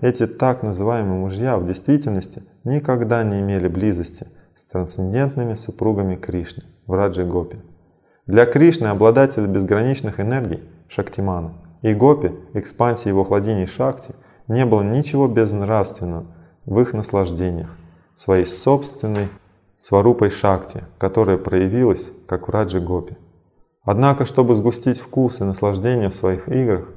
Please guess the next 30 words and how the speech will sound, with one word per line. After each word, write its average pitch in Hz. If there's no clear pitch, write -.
Кришна 143
создал 117
видимость, 92
что 104
состоит 107
в 90
незаконной 95
связи 90
с 90
Гопи, 90
как 123
их 120
любовник, 90
которая 101
строго 127
осуждается 98
в 90
мирском 104
обществе. -
Глубокую 143
привязанность, 127
которую 107
Кришна 127
питает 110
к -
своим 110
возлюбленным 95
в 98
Раджа 101
Гопи, 123